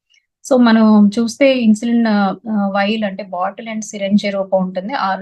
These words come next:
ఆ, మనం సిరంజ్ తో కూడా ఇన్సులిన్ తీసుకోవచ్చు. But ఇప్పుడు లేటెస్ట్ గా అన్ని కూడా పెన్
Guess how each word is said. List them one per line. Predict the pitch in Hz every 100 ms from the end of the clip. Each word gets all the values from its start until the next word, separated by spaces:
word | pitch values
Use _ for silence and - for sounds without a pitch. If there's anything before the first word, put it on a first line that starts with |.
| -
ఆ, | 196 190 190 185 180
మనం | 185 180 175
సిరంజ్ | 170 202 202 202
తో | 202
కూడా | 196 196
ఇన్సులిన్ | 190 190 190
తీసుకోవచ్చు. | 185 170 - 180 170 320 370 - - - - 262
But | 285
ఇప్పుడు | 262 254 220
లేటెస్ట్ | 214 220 262 233
గా | 240
అన్ని | 214 233 262
కూడా | 226 269 320 214
పెన్ | 214 269